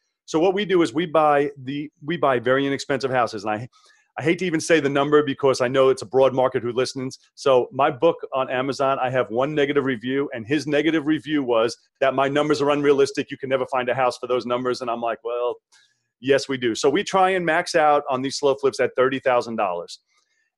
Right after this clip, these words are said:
And there's a reason for the thirty, and I'll explain to you in a second. So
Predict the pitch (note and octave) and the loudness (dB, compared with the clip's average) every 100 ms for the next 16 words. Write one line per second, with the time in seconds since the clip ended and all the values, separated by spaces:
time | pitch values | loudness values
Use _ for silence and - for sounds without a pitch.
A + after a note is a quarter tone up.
0 | B2+ C3 B2+ C#3 D#3 E3+ F3+ D3 C#3+ D3 | -4 -2 0 2 2 4 2 2 -2 0
1 | C#3+ C#3+ A#2+ A#2+ B2 B2+ B2 A#2+ - C3 | 2 2 0 0 -4 -4 -2 -4 -4 -8
2 | A#2+ A#2+ A2 - B2 A2 G2+ - C3 A#2 | -6 -6 -8 -4 -4 -4 -8 0 0 0